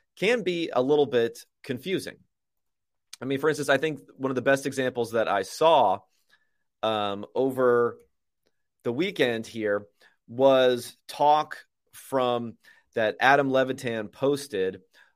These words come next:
on here, uh, via Twitter. If you look at, if you look at what he had on the screen here, he has a good example of how even evidence from beat reporters is really, really difficult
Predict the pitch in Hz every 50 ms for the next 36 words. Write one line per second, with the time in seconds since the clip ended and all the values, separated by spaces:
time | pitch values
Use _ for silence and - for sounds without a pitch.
0 | _ _ - 120 120 120 117 117 113 110 113 107 104 104 104 107 - _ _ _
1 | _ _ _ _ _ _ - 98 101 101 98 95 95 92 92 92 98 110 131 135
2 | 135 127 135 - - 131 123 117 113 110 107 - 123 127 123 139 139 139 131 -
3 | - - 120 117 113 113 127 139 147 135 143 127 127 120 117 113 120 117 117 117
4 | 110 101 95 107 107 107 104 - - - - 151 165 175 170 147 123 120 113 110
5 | 120 131 139 156 123 143 139 139 151 156 151 139 131 117 110 120 117 120 117 113
6 | 117 117 117 - 95 107 107 107 104 - _ _ _ - 131 127 127 127 - 165
7 | 170 160 165 156 147 139 135 - _ - 139 143 151 151 143 135 139 - - 139
8 | 127 123 120 117 - _ _ _ _ _ _ _ _ _ - 107 92 - 196 214
9 | - 165 147 135 135 - 123 120 117 110 107 110 107 - 110 107 101 104 117 147
10 | 151 156 135 139 131 120 120 123 117 - 113 - 117 104 107 - -